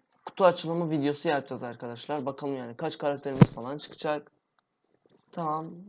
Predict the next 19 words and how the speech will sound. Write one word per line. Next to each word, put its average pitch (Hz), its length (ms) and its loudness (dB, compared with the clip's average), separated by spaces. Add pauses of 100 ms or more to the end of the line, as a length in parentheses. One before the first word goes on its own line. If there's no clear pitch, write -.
(140)
sekiz, 170 720 -4 (800)
on 196 140 6
iki - 160 2
kupa - 320 -12
kazandık. 113 800 -10
Çok - 300 -8
iyi. - 100 -18 (3500)
Evet. 135 500 -6 (1500)
Şimdi 151 1400 -2 (280)
on 160 140 2
iki - 180 -4
kupa 156 220 -2
da 151 120 4
oradan 131 360 0
geldi. 160 800 0 (1200)
Ve 160 140 4
bir 147 220 6
büyük 160 280 6
kutumuz. 143 440 -2